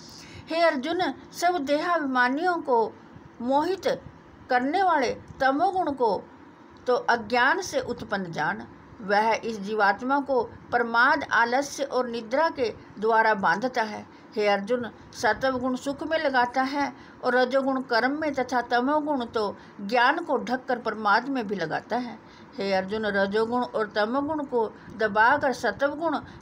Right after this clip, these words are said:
सत्वगुण और तमोगुण को दबाकर रजोगुण, वैसे ही सत्वगुण और रज-, तमोगुण, रजोगुण को दबाकर तमोगुण होता है अर्थात बढ़ता है। जिस समय इस देह में तथा अंतःकरण और इंद्रियों में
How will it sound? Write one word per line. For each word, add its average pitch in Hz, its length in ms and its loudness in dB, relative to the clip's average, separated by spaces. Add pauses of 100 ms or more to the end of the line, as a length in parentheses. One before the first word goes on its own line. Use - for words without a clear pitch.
सत्वगुण 320 500 0
और 277 160 0
तमोगुण 277 500 0
को 233 140 -2
दबाकर 220 600 0 (240)
रजोगुण, 269 560 0 (340)
वैसे 254 360 2
ही 320 200 -4
सत्वगुण 294 580 -6
और 247 160 -2
रज-, 233 420 -6
तमोगुण, 285 440 0 (160)
रजोगुण 302 520 0
को 247 160 0
दबाकर 226 520 0
तमोगुण 254 500 -2
होता 202 340 -6
है 247 240 -10 (420)
अर्थात 196 360 0
बढ़ता 185 400 -2
है। 240 260 -4 (260)
जिस 208 300 -6
समय 233 500 -2
इस 220 140 -10
देह 233 320 0
में 247 260 -6 (240)
तथा 233 480 0
अंतःकरण 269 600 -2
और 226 300 -2
इंद्रियों 247 540 -4
में 254 220 -4